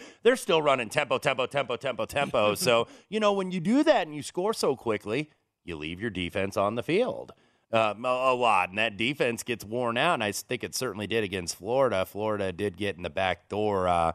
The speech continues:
Speaker 1: did get that late touchdown. I think it closed ten or ten and a half. That was pretty much the market consensus.
Speaker 2: Uh, I wanna table college football here just for a second, and we'll talk a little bit, get some baseball numbers out there.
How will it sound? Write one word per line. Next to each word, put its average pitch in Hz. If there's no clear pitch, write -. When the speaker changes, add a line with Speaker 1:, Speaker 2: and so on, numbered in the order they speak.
Speaker 1:
did 95
get 95
that 80
late 90
touchdown. 92
I 80
think 117
it 73
closed 78
ten 80
or 76
ten 82
and 80
a 69
half. 76
That 71
was -
pretty 78
much 71
the 76
market 71
consensus. 73
Speaker 2:
Uh, 123
I 135
wanna 175
table 147
college 123
football 110
here 117
just 107
for 113
a 104
second, 123
and 117
we'll 113
talk 127
a 117
little 123
bit, 110
get 135
some 127
baseball 123
numbers 117
out 117
there. 113